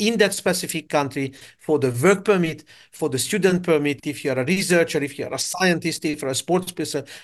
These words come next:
all the different rules apply. So yes, it is for tourist purposes and partly business. Yes, it is working that you could travel and you could stay one week, one month here, and you could move, you could move. But at the end, there are restrictions on this, as I mentioned.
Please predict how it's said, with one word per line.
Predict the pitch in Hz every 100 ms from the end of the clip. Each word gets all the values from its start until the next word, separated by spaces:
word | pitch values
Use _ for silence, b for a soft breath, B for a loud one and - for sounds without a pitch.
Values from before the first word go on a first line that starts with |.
| B
all | 180 196
the | 185
different | 175 180 180 170 151
rules | 175 202 180
apply. | 135 147 202 233 233 B B
So | - 170
yes, | 190 226 233
it | -
is | 180
for | - 151
tourist | 151 247 214
purposes | - 190 185 180 160 156
and | 156 160 160 -
partly | 175 185 202 196
business. | 180 175 156 151
Yes, | 160 175 180
it | 170
is | 143 123
working | 151 147 143 123 117 B
that | B 143
you | 185 185
could | 190 190
travel | 180 156 156
and | 143 143
you |
could | 170 180
stay | - - 151
one | 156 156
week, | 147 151 - B
one | - 151 156
month | 143 139
here, | 147 139 131
and | 135
you | 147
could | 151 175
move, | 147 147 127
you | 131
could | 143 117
move. | 139 220 214 B B
But | - 135
at | 147 160
the | 175 165
end, | 160
there | 156 156
are | 139 135
restrictions | 143 135 151 - 143 127
on | 127
this, | 127 127
as | 120
I | 117
mentioned. | 110 - 113 113 -